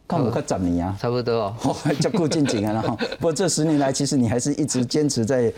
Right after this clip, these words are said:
Speaker 1: 万华做这些很重要的工作。
Speaker 2: 嗯。
Speaker 1: 那特别感谢，这个应该要怎么介绍呢？沙巴党来，<laughs> 他们就世居在万华这个地方。那之前是高中的地理老师，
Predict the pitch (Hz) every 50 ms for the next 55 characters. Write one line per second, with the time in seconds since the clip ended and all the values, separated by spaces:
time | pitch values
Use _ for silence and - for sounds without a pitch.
0 | - - - - - 165 165 143 117 131 123 127 120 - - 139 127 117 143 131
1 | 120 - 135 127 127 123 127 127 - - 110 104 95 - 156 143 143 131 117 110
2 | 110 98 131 131 131 131 147 131 - - - - - 117 107 104 110 - 180 170
3 | 156 - 202 180 165 175 165 - 110 113 - 156 147 - - - - - - -
4 | - 185 185 185 185 175 170 - - 175 170 170 165 165 170 160 135 - 156 156
5 | 147 - 147 131 127 123 123 - - - - - - _ - - - 202 180 185
6 | 160 - 214 185 175 - 160 139 147 156 135 123 110 110 - - - - - -
7 | - 147 - - - - - 175 185 180 165 160 190 160 151 - - - 269 269
8 | 220 180 147 - 196 196 185 175 202 175 147 139 135 - - - 214 220 190 156
9 | 131 120 104 117 117 120 123 127 - 165 143 139 135 - 185 160 151 135 143 147
10 | 139 139 131 - - - - - - - - - 165 151 143 135 - 196 202 -
11 | - 143 131 135 139 135 - 156 147 139 131 127 117 113 117 113 113 - 139 139
12 | 127 147 139 143 135 127 117 107 101 - 160 147 123 131 120 101 92 95 - 151
13 | 156 151